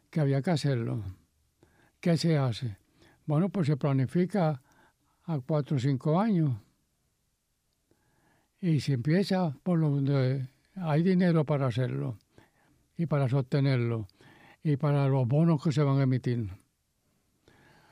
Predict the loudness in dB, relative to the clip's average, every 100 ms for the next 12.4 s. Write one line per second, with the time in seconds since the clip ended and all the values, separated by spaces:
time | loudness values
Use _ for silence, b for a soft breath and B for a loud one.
0 | b b -4 -2 0 0 0 -2 -6 -10
1 | -16 B _ _ b b b _ -6 -4
2 | 0 0 2 2 2 0 2 2 2 2
3 | 2 2 2 0 -2 -2 -4 -6 -4 -4
4 | 0 0 2 2 0 2 2 0 0 0
5 | 0 -2 -4 -8 -20 _ -4 -2 0 0
6 | 0 0 -2 -6 B B -2 0 0 0
7 | 2 2 2 4 4 2 0 -2 2 2
8 | 2 2 2 2 2 0 2 2 2 2
9 | 2 2 2 2 2 2 2 0 0 0
10 | 0 -2 -6 _ b b b b b b
11 | -2 2 2 0 0 2 2 2 0 0
12 | 0 0 -2